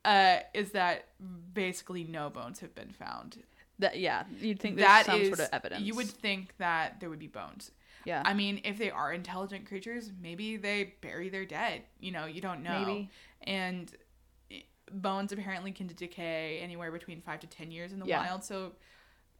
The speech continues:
Speaker 1: you know,
Speaker 2: It takes a
Speaker 1: maybe just
Speaker 2: second.
Speaker 1: no one catches it in time. <laughs>
Speaker 2: Mm-hmm.
Speaker 1: And, uh,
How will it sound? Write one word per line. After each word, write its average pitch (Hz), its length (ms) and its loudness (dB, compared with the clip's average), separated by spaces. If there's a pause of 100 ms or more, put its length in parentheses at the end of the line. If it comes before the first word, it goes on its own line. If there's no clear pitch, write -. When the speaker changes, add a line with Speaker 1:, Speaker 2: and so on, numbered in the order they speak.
(340)
Speaker 1:
you 214 140 -2
know, 170 360 2
Speaker 2:
It - 80 -4
takes 202 120 2
a 196 40 0
Speaker 1:
maybe 180 240 -2
just - 80 -4
Speaker 2:
second. 160 200 -4
Speaker 1:
no 175 120 -2
one 180 240 -4 (160)
catches - 420 -2
it 185 80 -6
in 185 100 -8
time. 196 460 -6 (160)
<laughs> 262 140 8 (220)
Speaker 2:
Mm-hmm. 226 380 2 (500)
Speaker 1:
And, 202 280 2
uh, - 40 -8